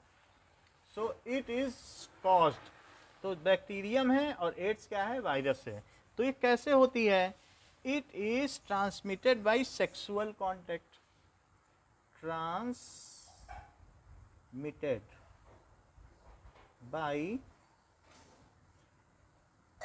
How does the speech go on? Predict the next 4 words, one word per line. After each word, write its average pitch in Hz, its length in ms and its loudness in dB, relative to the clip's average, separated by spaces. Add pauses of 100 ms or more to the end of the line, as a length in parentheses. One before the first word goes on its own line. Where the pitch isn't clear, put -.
(1800)
sexual 160 500 -6 (100)
contact। 147 580 -6 (1700)
अगर 247 300 6
एक 269 380 2